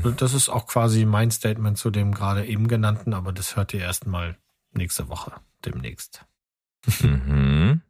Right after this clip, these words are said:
Speaker 2: Gut. Dann würde ich jetzt einfach mal sagen, wir gehen mal weiter.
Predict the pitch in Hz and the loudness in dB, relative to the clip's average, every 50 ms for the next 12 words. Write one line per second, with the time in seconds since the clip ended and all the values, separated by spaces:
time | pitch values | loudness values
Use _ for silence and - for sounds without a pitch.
0 | _ _ _ _ _ _ _ _ _ - 214 180 - - - - _ - - _ | _ _ _ _ _ _ _ _ _ 0 0 0 0 -2 -12 -18 _ -20 -20 _
1 | _ _ _ _ _ _ _ - 101 107 139 190 214 240 240 175 123 127 135 143 | _ _ _ _ _ _ _ 2 2 4 4 4 4 4 4 4 4 6 4 4
2 | 131 - 127 110 - - - 92 120 147 160 156 147 147 143 139 135 135 127 120 | 4 4 2 2 2 0 2 2 2 4 4 4 4 6 6 6 6 6 4 4
3 | 123 123 120 120 120 123 123 123 123 - 139 135 135 139 147 151 156 160 170 175 | 4 6 6 6 6 6 6 4 4 4 4 4 6 6 4 4 4 4 6 4
4 | 180 165 139 131 - - 123 127 131 123 117 107 87 85 82 90 90 - 160 220 | 6 6 4 4 4 4 4 4 6 6 6 6 6 6 6 4 6 6 4 4